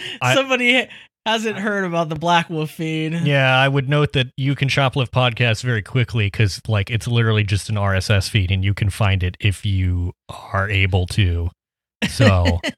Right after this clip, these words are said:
Speaker 2: <laughs>
Speaker 1: um, but the funny thing about this was, at the time, this guy's pinned tweet was about his new newsletter and podcast with,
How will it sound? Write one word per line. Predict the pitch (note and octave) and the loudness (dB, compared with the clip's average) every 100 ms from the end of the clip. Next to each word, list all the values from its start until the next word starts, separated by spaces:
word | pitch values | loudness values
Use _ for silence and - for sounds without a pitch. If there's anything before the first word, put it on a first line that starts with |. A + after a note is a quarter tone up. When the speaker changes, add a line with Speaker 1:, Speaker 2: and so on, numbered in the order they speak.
| G4+ | -8
Speaker 2:
<laughs> | - G#4 - - | -10 -12 -10 -2
Speaker 1:
um, | - - G3+ D3 | 0 0 -2 0
but | E3+ D#3+ | 2 2
the | D#3 | 0
funny | - A3+ F#3 | 2 2 2
thing | E3 D#3+ | 2 0
about | B2+ C#3 C3 | 2 2 2
this | C#3 - | -2 -2
was, | C#3 A2 | -2 -2
at | C#3+ C#3+ | -2 -2
the | C3+ | -2
time, | - C#3+ C3+ | 0 2 2
this | A#2+ - | 0 -2
guy's | C3 A#2+ - | 0 0 0
pinned | - C#3 A#2 - | 0 0 -2 -6
tweet | C3 B2 B2+ | -4 -2 -2
was | A2 | -2
about | A#2 A2 A2 | -2 0 0
his | A#2 A2 | 0 0
new | A#2 B2 A#2+ | 0 0 0
newsletter | A2 A#2+ A2+ A#2 A2 A2+ | 0 -2 0 0 0 0
and | A2+ A#2 G2+ | 0 -2 -2
podcast | - A2 A#2+ - A#2 A#2 A2+ - | 0 0 0 0 0 0 -2 -4
with, | A2+ A2 - | -2 0 -2